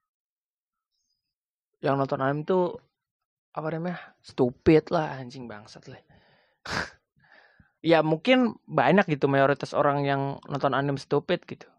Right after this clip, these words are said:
Gua juga stupid nonton anim gitu, men. Gua lebih suka nonton anim dan baca komik daripada <laughs> baca buku mata kuliah gua gitu. Tapi jangan pernah menghina anime ini, men. Lu jangan pernah, cuy.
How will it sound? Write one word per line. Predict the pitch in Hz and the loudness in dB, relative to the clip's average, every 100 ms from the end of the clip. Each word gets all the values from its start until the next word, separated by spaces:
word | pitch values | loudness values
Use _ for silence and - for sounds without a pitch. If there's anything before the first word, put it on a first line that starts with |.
| _ _ | _ _
Gua | 151 175 | 6 8
juga | 185 160 | 8 6
stupid | 139 117 - 156 170 | 4 -4 2 2 2
nonton | 160 156 151 | 0 2 4
anim | 170 175 165 | 4 4 0
gitu, | 160 | -2
men. | 170 170 - - - _ _ _ _ _ _ _ _ _ 160 | -4 -4 -6 -20 -20 _ _ _ _ _ _ _ _ _ 6
Gua | 175 | 8
lebih | 175 160 | 8 6
suka | 165 151 | 4 2
nonton | 147 147 135 | 4 2 2
anim | 143 151 | 2 4
dan | 147 143 | 4 4
baca | 139 143 | 4 4
komik | 135 180 226 | 4 4 2
daripada | 170 147 151 147 151 160 | -2 2 4 6 4 4
<laughs> | 143 | 2
baca | - | 2
buku | 139 139 131 151 143 - _ - 151 - | 2 2 0 0 0 -2 _ -16 -14 -4
mata | 143 143 | 0 2
kuliah | 147 139 127 135 | 2 4 2 4
gua | 196 131 | 4 4
gitu. | 135 - - - _ _ _ _ _ _ _ _ _ _ | 0 -14 -18 -20 _ _ _ _ _ _ _ _ _ _
Tapi | 202 214 247 202 - _ _ _ _ _ _ _ _ _ | -2 2 2 2 -6 _ _ _ _ _ _ _ _ _
jangan | 151 170 165 | -10 -8 -8
pernah | 170 190 208 196 - - - | -4 2 4 4 4 -4 -10
menghina | 131 156 165 160 | -8 -4 0 0
anime | 165 160 170 | 0 0 -2
ini, | 196 175 | -2 -4
men. | 143 151 - _ _ - - - - - - - | -6 -10 -12 _ _ -20 -20 -20 -20 -20 -18 -4
Lu | 214 | 0
jangan | 165 135 | 2 0
pernah, | 139 170 185 156 | -2 -2 0 0
cuy. | 123 120 | -2 -8